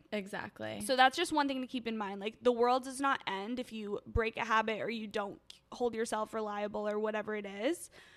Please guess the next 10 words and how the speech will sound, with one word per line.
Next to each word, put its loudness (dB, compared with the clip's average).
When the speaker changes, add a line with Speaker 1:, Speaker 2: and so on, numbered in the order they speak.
Speaker 2:
But 8
just, 0
like, 2
don't 4
create 2
the -2
habit 0
of -4
missing -8
that -8